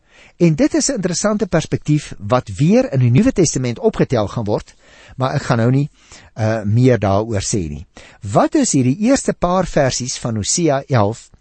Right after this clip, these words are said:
betref, vers een tot elf, oorsigtelik net ietsie. Sal jy sien, die hoofstuk is in die vorm van 'n hofgeding teen 'n opstandige seun opgestel.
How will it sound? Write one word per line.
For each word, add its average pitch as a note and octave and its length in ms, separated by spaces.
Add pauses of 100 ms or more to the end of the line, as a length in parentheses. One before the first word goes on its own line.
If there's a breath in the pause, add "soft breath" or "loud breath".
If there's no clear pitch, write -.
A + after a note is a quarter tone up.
(120)
betref, B2+ 460
vers G2+ 300
een D3+ 140
tot F#2+ 200
elf, B2+ 500
oorsigtelik E3+ 720
net G#2 200
ietsie. D2+ 380 (540 loud breath)
Sal E3 220
jy F#3 100
sien, D#4 200
die B3 120
hoofstuk A#2 600 (680)
is E3 200
in B2 100
die C#3 120
vorm A#3+ 320
van E3 160
'n A2+ 120
hofgeding A2 720 (1400)
teen D#3 200
'n D3+ 120
opstandige C#3 580
seun - 440 (180)
opgestel. - 720